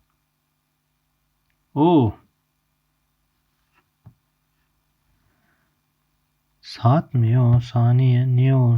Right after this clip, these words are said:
öyle oldu? Switch is on off after on dakika olarak almış ya. Onu saniye olarak değil.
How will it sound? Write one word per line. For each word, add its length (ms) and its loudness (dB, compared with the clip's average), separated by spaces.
öyle 220 -2
oldu? 340 -2
Switch 600 0
is 460 0
on 500 2
off 340 0
after 960 -4
on 220 0
dakika 480 -2
olarak 440 0
almış 380 -4
ya. 160 -2
Onu 200 -2
saniye 460 -2
olarak 440 -4
değil. 200 -6